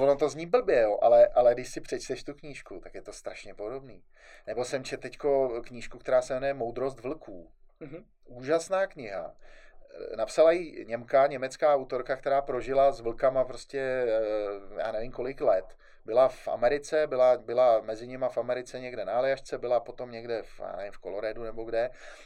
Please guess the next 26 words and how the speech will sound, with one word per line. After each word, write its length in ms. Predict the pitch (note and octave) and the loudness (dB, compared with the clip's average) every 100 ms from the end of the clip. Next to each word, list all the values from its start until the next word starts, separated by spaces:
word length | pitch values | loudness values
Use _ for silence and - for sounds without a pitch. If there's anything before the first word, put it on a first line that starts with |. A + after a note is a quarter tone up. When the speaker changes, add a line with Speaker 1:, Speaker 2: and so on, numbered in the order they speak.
| - | -10
Speaker 1:
Eh, 160 | - - | -4 -4
potom 340 | A#2+ B2+ C#3 | -2 -2 0
byla 260 | C#3 C3+ F#2+ | 6 8 8
v, 80 | - F2+ G2 G2+ G2+ | 2 -18 -18 -18 -10
v 40 | |
Německu 480 | A#2 B2+ C3+ - D#3+ | -4 -2 -2 -6 -8
zpátky, 500 | - D3 C#3+ - F#3 | 2 4 4 0 -6
teď 300 | F#3 C3 - | -6 -6 -4
je 100 | C3+ | -4
dlouhodobě 500 | C3+ B2 C3 A#2+ B2+ | -2 -2 -4 -6 -8
už 120 | C3 | -10
v 20 | B2+ | -10
Německu 560 | B2 A#2+ - B2 - - - - - | -10 -12 -10 -12 -12 -16 -20 -16 -6
a 60 | |
ona 160 | G#2+ C#3 | -2 -2
zkoumá 540 | - - C#3 D3 D3 | -2 0 0 4 4
jejich 260 | D3+ C#3+ C#3+ | 4 0 -6
život. 380 | C#3 D3+ F2 - | -8 -8 -8 -14
A 200 | _ - | _ -18
to, 60 | |
Speaker 2:
Mhm. 100 | E3+ | -10
Speaker 1:
když 140 | B2+ C3+ | -8 -8
si 100 | G#3+ | -10
přečteš, 640 | - - - F#2 - - _ _ _ - - | -8 -8 -6 -6 -6 -14 _ _ _ -20 -18
tak 140 | G#2 | -14
se, 280 | - D3+ | 0 2